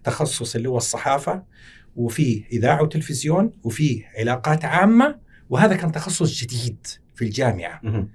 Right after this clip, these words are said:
Speaker 1: اسمه Organizational Communication، اللي هو اتصال تنظيمي.
Speaker 2: أنت رحت هنا طبعًا، د-، ح-،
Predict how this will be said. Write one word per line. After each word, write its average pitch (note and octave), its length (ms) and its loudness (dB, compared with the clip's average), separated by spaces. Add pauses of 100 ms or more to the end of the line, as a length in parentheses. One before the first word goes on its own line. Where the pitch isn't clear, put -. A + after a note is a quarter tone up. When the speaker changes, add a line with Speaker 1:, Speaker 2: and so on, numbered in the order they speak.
(500)
Speaker 1:
اسمه D#3+ 380 2
Organizational A#2+ 640 0 (100)
Communication، A#2 480 -2
اللي G#2+ 220 -8
هو D3+ 180 2
اتصال C3+ 340 0
تنظيمي. A#2+ 400 -4
Speaker 2:
أنت B2+ 140 2
رحت C3+ 260 4
هنا A#2+ 100 0
طبعًا، A#2+ 300 -2 (180)
د-، G2 140 -4
ح-، - 160 -4